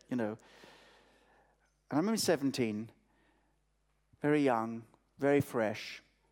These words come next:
very sensitive. Very good looking. Anyway, I don't know. <laughs> And I go down,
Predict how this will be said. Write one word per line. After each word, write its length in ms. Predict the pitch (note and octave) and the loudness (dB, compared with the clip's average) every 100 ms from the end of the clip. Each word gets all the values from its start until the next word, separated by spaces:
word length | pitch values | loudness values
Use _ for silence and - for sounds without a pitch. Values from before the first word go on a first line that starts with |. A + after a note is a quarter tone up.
| _ _ _ _ _ _ - | _ _ _ _ _ _ 0
very 160 | C#3 | 2
sensitive. 800 | C3+ C3+ B2 - B2+ B2 A2+ - - _ _ _ _ - _ B3 - - _ - _ - - - - - - | 2 0 -2 -6 -6 -6 -6 -10 -20 _ _ _ _ -20 _ -20 -20 -20 _ -20 _ -20 -20 -20 -20 -20 -4
Very 220 | C#3 D#3 | 0 2
good 200 | C#3 A#2+ | 2 0
looking. 240 | B2 - | -2 -2
Anyway, 260 | C3+ B2 G#2 - | 0 2 2 0
I 40 | |
don't 100 | A2+ | -4
know. 60 | - | -6
<laughs> 60 | - - - - - - - - - - - - - - - - - - - | -14 -18 -14 -12 -10 -8 -8 -8 -10 -8 -10 -10 -10 -10 -10 -10 -10 -10 -2
And 140 | F3 | 2
I 100 | F#3 | 2
go 220 | F#3+ A3 | 4 2
down, 320 | G3+ F3+ D3 | 4 2 2